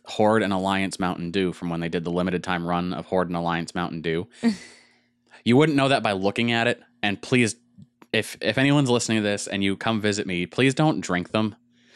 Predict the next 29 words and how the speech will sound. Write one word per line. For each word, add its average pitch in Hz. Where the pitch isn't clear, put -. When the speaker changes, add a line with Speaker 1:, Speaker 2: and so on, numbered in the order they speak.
Speaker 1:
Both 139
Speaker 2:
<laughs> -
Speaker 1:
because 139
I 107
can -
never 127
get 104
them 95
again, 85
and 104
also 120
because 107
they 104
probably 135
taste -
horrible 107
because 110
they 113
were 107
not 113
airtight 104
sealed. 107
Speaker 2:
<laughs> 240
Speaker 1:
So 98
I 98
don't 104
trust -
them 98
whatsoever. 85